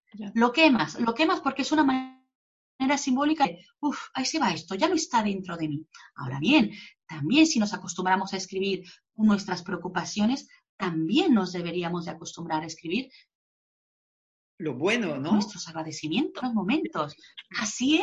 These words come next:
Speaker 2: es. Entonces, es esta balanza, ¿no? Esta balanza de, muy bien, aprendo a trabajar esto,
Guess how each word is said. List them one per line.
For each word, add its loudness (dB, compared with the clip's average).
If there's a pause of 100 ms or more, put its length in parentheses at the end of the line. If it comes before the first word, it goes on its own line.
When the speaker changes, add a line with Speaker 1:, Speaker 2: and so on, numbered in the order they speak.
Speaker 2:
es. 0
Entonces, -2
es -2
esta 0
balanza, 2
¿no? 4 (200)
Esta -2
balanza 4
de, 0
muy 4
bien, 2
aprendo -2
a -8
trabajar 0
esto, -2